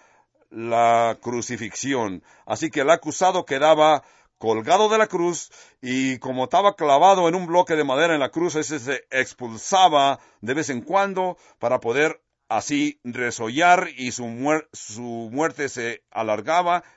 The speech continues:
y sufría mucho más tiempo. Verso veintisiete, crucificaron también con él a dos ladrones, uno a la derecha y el otro a la izquierda,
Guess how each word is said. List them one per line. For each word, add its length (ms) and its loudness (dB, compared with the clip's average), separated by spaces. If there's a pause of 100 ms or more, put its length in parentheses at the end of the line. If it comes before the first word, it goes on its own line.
(100)
y 140 -6
sufría 640 -4 (960)
mucho 520 -4
más 640 -6 (240)
tiempo. 500 -8 (540)
Verso 320 0
veintisiete, 600 -4
crucificaron 640 -6
también 520 -2
con 260 -2
él 300 2
a 160 0
dos 260 0
ladrones, 640 0 (420)
uno 200 -4
a 60 2
la 100 4
derecha 600 2
y 160 -4
el 80 2
otro 180 0
a 40 -2
la 80 -4
izquierda, 600 -2